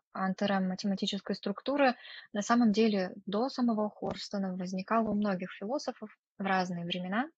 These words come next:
<clears throat> но, в общем, никто так и не занялся ее детальной проработкой.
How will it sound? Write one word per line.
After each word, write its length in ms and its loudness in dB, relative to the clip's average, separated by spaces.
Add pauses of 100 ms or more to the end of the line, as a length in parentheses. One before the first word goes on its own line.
<clears throat> 760 2
но, 260 4
в 160 -2
общем, 320 2
никто 320 0
так 200 -2
и 40 0
не 220 2
занялся 760 0
ее 520 -2
детальной 500 -2
проработкой. 640 -6